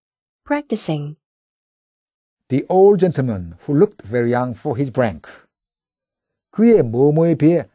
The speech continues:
Speaker 2: 아주 젊어 보였던 노 신사가 said that, that year라고 말했다. 뭐라고 말하는가 하면은 doctors would have to stop blank. 의사들은 뭐뭐 하는 것을 중단해야 할 것이라고. If there are only healthy people like him.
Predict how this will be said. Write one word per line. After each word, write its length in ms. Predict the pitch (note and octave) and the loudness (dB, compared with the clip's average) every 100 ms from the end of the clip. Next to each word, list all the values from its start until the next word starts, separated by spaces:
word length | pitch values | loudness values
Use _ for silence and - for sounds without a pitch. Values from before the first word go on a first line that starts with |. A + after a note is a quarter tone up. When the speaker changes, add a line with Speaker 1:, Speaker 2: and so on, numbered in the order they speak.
| _ | _
Speaker 2:
아주 240 | G#2 A#2+ | -6 -6
젊어 240 | A#2+ A#2 B2+ | -4 -6 -4
보였던 540 | B2+ B2 - A3 G#3+ _ - | -2 -4 0 0 0 _ -6
노 180 | B2 | -6
신사가 720 | - C3 A2+ F#2+ D#2+ D2 - _ _ _ _ | -4 -4 -4 -4 -6 -12 -20 _ _ _ _
said 340 | - A3+ F3 | -8 -6 -6
that, 360 | G2 - - - _ _ _ _ | -10 -16 -20 -20 _ _ _ _
that 260 | G#2 G2 D#3 | -10 -8 -4
year라고 260 | D#3+ E3 | -2 0
말했다. 580 | G#3+ C#3 - D#2+ - _ _ _ _ _ _ | -2 -4 -6 -14 -20 _ _ _ _ _ _
뭐라고 320 | A2+ C3 F3 | -4 0 2
말하는가 280 | F3 C#3 A#2 | 0 0 -4
하면은 420 | F2+ F#2 D3 E3 _ _ _ _ - | -6 -10 -12 -14 _ _ _ _ -12
doctors 600 | G2+ D#3+ F#3 D#3 C#3 B2 - | -4 -2 -2 -2 -2 -4 -8
would 180 | C3+ B2+ | -10 -8
have 260 | - G#2+ | -8 -8
to 80 | A#2 | -8
stop 360 | - - E3+ - | -10 -8 -8 -8
blank. 360 | B2+ G#2+ E2+ - _ _ _ _ _ _ _ _ | -10 -10 -12 -20 _ _ _ _ _ _ _ _
의사들은 540 | D#3 D#3+ F#3 E3 G#2 E2+ _ _ | -2 0 2 0 -2 -8 _ _
뭐뭐 400 | - G#2+ C#3+ D#3+ | -6 0 0 0
하는 180 | D3 D#3+ | -2 -4
것을 300 | C#3+ F3 A2+ _ _ _ | -2 -2 -4 _ _ _
중단해야 560 | B2+ C3 C#3+ F3 C#3+ | -6 -2 0 0 -2
할 80 | A#2+ | -4
것이라고. 580 | B2+ A2 F#2 D#2 D2+ - _ _ _ _ _ _ - | -6 -6 -8 -10 -20 -20 _ _ _ _ _ _ -4
If 320 | A#3 B3 C#3+ | -4 -4 -4
there 220 | C#3 B2+ | -2 -2
are 100 | B2 | -4
only 240 | C#3+ D3 B2+ | -6 -6 -6
healthy 320 | - F#3 - | -6 -6 -6
people 260 | D#3 D3+ C#3 | -6 -4 -4
like 240 | A2+ A2+ | -4 -6
him. 240 | F2+ D2 | -10 -12